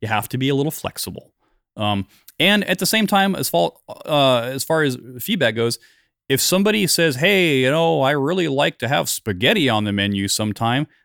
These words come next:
then that's what specials are for, you know? Take some feedback. If, if, you know, Betty Smith from, you know, room, you know, one twenty-seven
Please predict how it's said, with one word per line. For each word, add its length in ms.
then 340
that's 240
what 100
specials 460
are 60
for, 480
you 100
know? 240
Take 200
some 160
feedback. 500
If, 260
if, 320
you 140
know, 120
Betty 360
Smith 440
from, 520
you 80
know, 160
room, 560
you 120
know, 120
one 200
twenty-seven 840